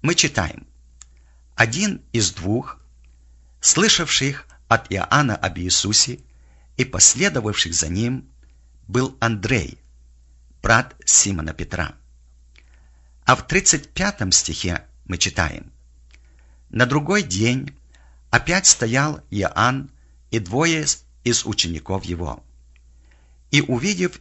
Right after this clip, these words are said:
идущего Иисуса, сказал: 'Вот Агнец Божий.'»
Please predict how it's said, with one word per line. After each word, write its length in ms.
идущего 680
Иисуса, 840
сказал: 640
'Вот 420
Агнец 480
Божий.'» 440